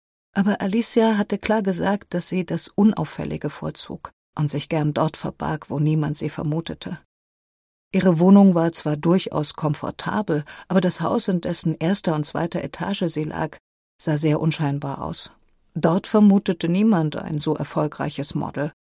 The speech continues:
Und genau deshalb hatte sie sich für dieses Haus entschieden. Die Eigentümer, denen auch das Vorderhaus gehörte, das sie an einen Versicherungsmakler vermietet hatten,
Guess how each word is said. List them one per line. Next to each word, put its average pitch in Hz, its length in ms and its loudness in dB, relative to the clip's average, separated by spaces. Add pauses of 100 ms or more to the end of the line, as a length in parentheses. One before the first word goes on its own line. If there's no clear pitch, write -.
(180)
Und - 120 -2
genau 190 320 4 (140)
deshalb 175 640 -2
hatte 151 260 -2
sie 139 140 -6
sich 147 240 -8
für 151 80 -4
dieses 151 360 0
Haus - 220 -6
entschieden. - 460 -8 (840)
Die 185 120 -2
Eigentümer, 214 640 6
denen 196 360 2
auch 180 280 -6
das - 160 -8
Vorderhaus 196 640 0
gehörte, 143 640 -8 (180)
das 143 160 -6
sie 139 220 -4
an 143 180 -4
einen 143 300 -2
Versicherungsmakler 151 1080 -2
vermietet 151 600 -4
hatten, 165 340 -4